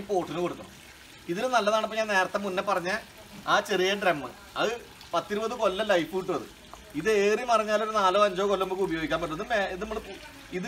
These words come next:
ഈ ചെടിക്ക്, ചെടി വെക്കാൻ വേണ്ടി മാത്രം ഉണ്ടാക്കുന്ന ഒരു പോട്ടാണ്. മറ്റേത് ചെടി വെക്കാൻ വേണ്ടി ഉണ്ടാക്കുന്ന പോട്ടല്ല, ഏ, drum അല്ല. അത് chemical വരുന്നതാണ്. അത് കെമിക്കലിന്, ഏ, വന്നതിന് ഒഴിവാക്കുന്ന drum നമ്മൾ cut ചെയ്തിട്ട് ചെടിക്ക്,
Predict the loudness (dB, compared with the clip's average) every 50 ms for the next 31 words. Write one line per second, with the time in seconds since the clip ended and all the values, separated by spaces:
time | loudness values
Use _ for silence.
0 | -6 -6 -6 -6 -6 -2 0 0 0 0 -6 -10 -14 -14 -6 -2 0 0 0 0
1 | -2 -2 2 2 2 2 2 -2 -2 0 2 4 4 4 2 2 -2 -4 0 4
2 | 4 4 4 4 0 -2 -2 0 0 0 0 0 -4 -4 -6 -10 -16 -18 -18 -16
3 | -4 -2 -2 -2 -2 -6 -4 -2 -2 0 0 0 -2 0 2 2 2 2 0 0
4 | 0 2 2 2 2 0 2 2 0 0 0 0 0 0 -2 -2 -2 -4 -2 -2
5 | -4 -4 0 0 -2 0 2 0 2 4 2 2 0 0 -6 -14 -20 -20 -8 -4
6 | -4 -4 -2 -2 -2 -4 -4 -4 -4 2 2 4 4 4 4 2 2 2 0 -2
7 | 0 0 0 0 0 -2 -4 -4 -4 -2 -2 -2 -2 -2 -2 -2 -2 -2 -2 -2
8 | 2 2 2 2 2 -2 -4 -2 -4 -4 -4 -2 0 0 2 2 4 4 4 4
9 | 4 2 -2 -4 -2 0 0 0 0 -2 -4 -4 -6 -8 -14 -16 -16 -6 -2 -2
10 | 0 2 2 4 4 4 2 2 -2 -6 -4 -6 -6 -4 -2 -2 -4 -4 -6 -10